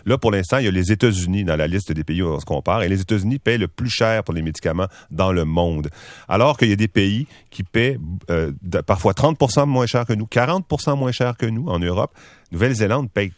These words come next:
cinq fois moins cher que nous par habitant. Et, euh, et là, euh, le Canada a dit, « Bon, ça va faire, là, de se faire voler. » Il y aurait treize milliards de dollars en jeu sur dix ans. Donc, un point trois milliard de dollars à aller chercher par année.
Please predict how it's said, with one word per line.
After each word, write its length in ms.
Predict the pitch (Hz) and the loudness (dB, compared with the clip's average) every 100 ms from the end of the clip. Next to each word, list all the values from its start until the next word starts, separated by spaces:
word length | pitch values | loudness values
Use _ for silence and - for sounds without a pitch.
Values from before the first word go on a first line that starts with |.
| - | -18
cinq 360 | - - 151 190 | -18 -2 0 0
fois 200 | - 147 | 0 2
moins 180 | 120 104 | 2 0
cher 220 | 104 110 | 0 0
que 100 | 101 | 0
nous 220 | 90 143 - | -4 -6 -2
par 140 | 85 | -2
habitant. 360 | 82 76 101 135 - - - - | -2 -4 -6 -6 -12 -20 -20 -6
Et, 180 | 87 98 | 0 2
euh, 340 | 90 87 85 71 - | 4 2 0 -2 -2
et 160 | 95 107 | 0 2
là, 240 | 151 175 | 4 4
euh, 260 | 113 95 87 | 2 2 2
le 140 | 95 | 2
Canada 320 | 110 107 170 | 2 2 2
a 60 | 120 | 0
dit, « 140 | 104 | -2
Bon, 200 | 98 78 | -4 -4
ça 160 | - 101 | 0 2
va 120 | 87 | 2
faire, 240 | 90 90 | 2 0
là, 120 | 78 73 | 0 -2
de 80 | |
se 80 | 76 | -4
faire 160 | 85 78 | -2 -2
voler. » 300 | 78 92 180 | -2 -2 -2
Il 60 | 90 | 0
y 80 | 101 | 0
aurait 160 | 107 | 0
treize 300 | 123 135 139 | 0 0 0
milliards 260 | 117 117 123 | 0 0 2
de 80 | 104 | 2
dollars 300 | 98 107 110 | 2 2 2
en 160 | 92 | 0
jeu 240 | 85 98 113 | 0 -2 -4
sur 520 | - 110 113 117 107 | -4 -4 -2 -4 -6
dix 320 | 78 80 95 87 | -8 -6 -4 -4
ans. 160 | 67 | -4
Donc, 180 | 71 80 | -6 -4
un 80 | 95 | -4
point 160 | 98 | -2
trois 160 | 90 104 | -2 -2
milliard 240 | 90 95 | -2 -2
de 80 | 92 | 0
dollars 400 | 82 87 101 87 | 0 0 -2 -4
à 100 | 80 | -4
aller 140 | 78 98 | -4 -4
chercher 320 | - 82 101 | -6 -8 -6
par 240 | 113 95 | -4 -4
année. 300 | 85 92 170 | -2 -2 -4